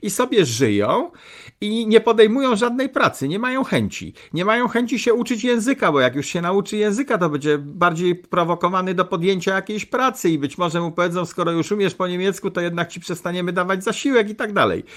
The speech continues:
W związku z tym to są mrzonki i banialuki na temat Albanii, że kupujemy sobie jakiś rynek pracy i pracowników tanich.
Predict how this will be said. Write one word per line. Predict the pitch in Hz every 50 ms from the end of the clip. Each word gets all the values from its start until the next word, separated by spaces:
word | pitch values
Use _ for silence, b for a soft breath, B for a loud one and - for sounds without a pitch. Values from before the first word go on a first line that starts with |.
| B B B B B B
W | B
związku | - 196 233 233 233 - 247
z | -
tym | - 262 254
to | 254 262 -
są | - 277 269
mrzonki | 277 269 254 196 233 226 226 226 233 -
i | 254
banialuki | 226 247 247 247 262 269 277 302 294 - - - 156 147 139
na | 147 147
temat | - 165 160 160 156 160
Albanii, | 156 147 143 123 127 127 135 156 185 226 240 233 B B B B B B
że | 165 151 180 214 226 233 226 226 B B B B
kupujemy | - 208 - - 220 220 220 226 214 220
sobie | 202 - 214 202 208 208
jakiś | 208 196 202 208 190 165 - - B B B
rynek | 185 202 226 226 226 226 220 -
pracy | - 226 220 214 208 208 - - 98 92 90 90 _ _ _ _ _ _ _ _ - -
i | 151 156
pracowników | 156 202 190 190 - 208 202 220 240 226 - 117 - -
tanich. | - 101 87 80 69 - - _ _